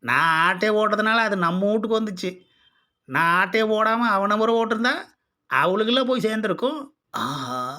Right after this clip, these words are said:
புது டைப்பா இருக்கேய்யா, எப்படியெல்லாம் நம்மளை வாட்ச் பண்ணி கண்டுபிடிக்கிறாங்க. ம், இந்த பொம்பளைங்கள்ட்ட இருந்து தப்பிக்கவே முடியாது போல இருக்குது ஐயா. ம், என்னது? மறுபடியும் ஃபோன் அடிக்குது.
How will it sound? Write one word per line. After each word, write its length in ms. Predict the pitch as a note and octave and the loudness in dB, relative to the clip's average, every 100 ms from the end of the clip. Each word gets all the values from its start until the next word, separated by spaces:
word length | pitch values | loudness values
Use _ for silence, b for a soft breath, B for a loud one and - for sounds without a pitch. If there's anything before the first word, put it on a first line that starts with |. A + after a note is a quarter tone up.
| A#3 _ _ B B B _ | -16 _ _ B B B _
புது 240 | - D#3 A3+ A#3+ | -16 -8 -8 -6
டைப்பா 340 | D#3+ D3 C#3 | -8 -8 -10
இருக்கேய்யா, 520 | C3 A#2 A2+ G#2+ G#2+ B2 - - B B B | -10 -10 -12 -10 -12 -14 -18 -20 B B B
எப்படியெல்லாம் 840 | - - G3+ F#3 F3 D#3+ D#3 D#3+ F3+ | -16 -10 -8 -6 -8 -10 -10 -10 -8
நம்மளை 260 | G#3 E3+ C#3 | -8 -6 -6
வாட்ச் 280 | C3+ C#3 - | -6 -8 -10
பண்ணி 200 | D3 C#3 | -10 -10
கண்டுபிடிக்கிறாங்க. 800 | B2+ C3+ D3 C#3 C#3+ C#3 B2+ - _ _ - | -10 -10 -10 -12 -12 -12 -12 -18 _ _ -10
ம், 240 | G3 D4+ D#4+ B B B _ | -8 -10 -14 B B B _
இந்த 160 | A2+ - | -14 -14
பொம்பளைங்கள்ட்ட 540 | - B2+ F3+ G3+ F#3 | -14 -10 -8 -8 -10
இருந்து 300 | F#3+ F3+ F#3 F#3+ B3+ - - - B B _ | -10 -8 -8 -8 -10 -14 -16 -20 B B _
தப்பிக்கவே 720 | - - - A3+ - A3 G#3 G#3 G#3+ A#3+ | -20 -14 -14 -14 -8 -6 -6 -6 -6 -6
முடியாது 380 | A#3+ D#3+ F#3 F3+ | -6 -6 -4 -6
போல 240 | D3+ D3 C#3 | -4 -6 -6
இருக்குது 340 | C3 - A#2+ | -10 -14 -12
ஐயா. 280 | A2+ B2+ E3+ - _ _ | -10 -8 -10 -10 _ _
ம், 240 | D3+ C#4 - _ _ _ - | -6 -6 -8 _ _ _ -16
என்னது? 280 | B2+ A#2+ C3+ D3 _ _ _ _ - | -14 -14 -16 -20 _ _ _ _ -14
மறுபடியும் 340 | B2 C#3 C3 | -12 -12 -12
ஃபோன் 140 | B2+ | -12
அடிக்குது. 320 | B2 A2+ A2 | -14 -16 -14